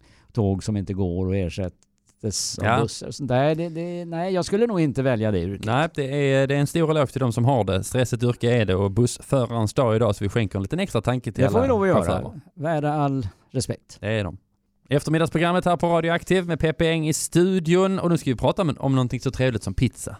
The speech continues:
Speaker 1: Det är trevligt.
Speaker 2: Gillar du pizza?
Speaker 1: Det, jag gör det. Alltså, jag får ju vara lite försiktig. Man får inte äta det allt för ofta.
Speaker 2: Nej.
Speaker 1: Men nej, jag gillar det. Jag tycker det. Och det är ju fanta-, man ser ju ibland,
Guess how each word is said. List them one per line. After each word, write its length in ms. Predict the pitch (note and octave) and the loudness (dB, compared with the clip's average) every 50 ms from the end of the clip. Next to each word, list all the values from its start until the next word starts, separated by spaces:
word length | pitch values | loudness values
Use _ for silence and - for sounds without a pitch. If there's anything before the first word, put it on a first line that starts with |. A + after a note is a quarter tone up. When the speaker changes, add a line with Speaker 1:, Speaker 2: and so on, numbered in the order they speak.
| _ _ | _ _
Speaker 1:
Det 180 | - E3+ G3 E3+ | -4 -2 0 0
är 40 | |
trevligt. 360 | - - D3+ C3+ G2 G#2+ - - | 0 0 -2 -2 -2 -4 -8 -4
Speaker 2:
Gillar 260 | - C3+ E3+ F3 D#3 | 0 2 2 2 2
du 60 | D3+ | 2
pizza? 320 | D3 F3 D3+ - - - - - - - _ _ _ | 2 0 0 -2 -4 -12 -14 -16 -20 -20 _ _ _
Speaker 1:
Det, 180 | - D3 D#3 F#3+ | -2 0 0 2
jag 180 | F#3+ F#3 G3+ | 2 2 2
gör 240 | G#3 A3 A#3+ B3+ A#3+ | 4 4 4 2 2
det. 160 | G3 D3 C3 | 2 2 2
Alltså, 320 | C3+ C#3+ C#3 E3 D3 C3+ E3+ | 2 2 0 -2 -2 0 2
jag 180 | F3 F3 E3+ | 2 2 2
får 140 | - G3+ G#3 | 2 2 2
ju 60 | G3 | 2
vara 140 | G3 G3 F#3 | 4 2 2
lite 200 | F#3 F#3 C#3 F3 | 0 -2 -4 -6
försiktig. 400 | C#3+ D#3 C#3 D#3 C#3+ - - C3+ | -6 -4 -2 -2 -4 -4 -4 -6
Man 100 | C#3 D3 | -4 -4
får 100 | C#3 E3 | -4 -4
inte 140 | D#3 C#3+ E3+ | -4 -2 -4
äta 180 | E3 B2+ - D3 | -2 -2 -2 0
det 120 | C#3+ C3+ | 0 0
allt 140 | A#2 G2 - | 0 0 0
för 80 | B2 | -2
ofta. 420 | A#2+ G#2 G#2+ - - G#2+ G2+ A2+ B2 | -2 -2 -4 -6 -4 -2 -2 0 0
Speaker 2:
Nej. 100 | C3 - - - - | 0 -2 -4 -8 -12
Speaker 1:
Men 260 | A#3+ F#3 C#3 D#3 D#3+ | -4 -2 0 0 0
nej, 260 | D#3 D3 D3 D#3+ E3 | 2 2 2 2 4
jag 100 | E3 E3 | 2 2
gillar 320 | F3 F#3 F#3 C#3+ B2 A#2+ A#2+ | 2 0 -2 -2 -2 -2 -2
det. 60 | B2 | -2
Jag 180 | B2+ B2+ B2+ - | -2 -4 -4 -4
tycker 220 | D#3+ C#3 - B2 | -6 -6 -4 -2
det. 220 | A#2 A#2 A2+ A#2+ | -2 -2 -2 -4
Och 160 | - D#3 C3+ B2 | -4 -4 -2 0
det 80 | C3 | 0
är 20 | C3+ | 0
ju 40 | C3+ | 0
fanta-, 360 | - C#3+ C3+ A#2+ - C3 B2+ B2 | 0 -2 -2 -2 -2 -4 -2 -2
man 120 | C3 C3 | -2 -4
ser 160 | B2 - C3 C3 | -2 -2 -2 -2
ju 100 | C#3 C#3+ | -2 -2
ibland, 640 | C3+ A#2+ A#2+ A2 G#2+ A2 A2 A2 - A#2 B2+ A#2+ A#2+ | -2 -2 -2 -2 -2 -4 -6 -8 -10 -12 -12 -12 -12